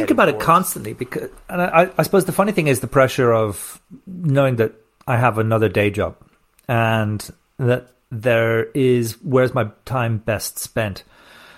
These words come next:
Speaker 2: But I know my heart will always lead me to, to the, sort of the creativity of what I have with the knives,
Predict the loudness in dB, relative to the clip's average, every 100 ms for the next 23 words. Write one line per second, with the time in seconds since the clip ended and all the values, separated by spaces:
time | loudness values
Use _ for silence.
0 | _ _ 0 2 4 2 2 0 2 0
1 | 2 0 0 0 -2 -2 -2 -6 -4 -2
2 | 0 0 -2 -6 -16 -6 -4 -4 -4 -2
3 | -2 2 2 2 0 0 0 0 -2 0
4 | -2 0 -4 -2 0 0 0 -4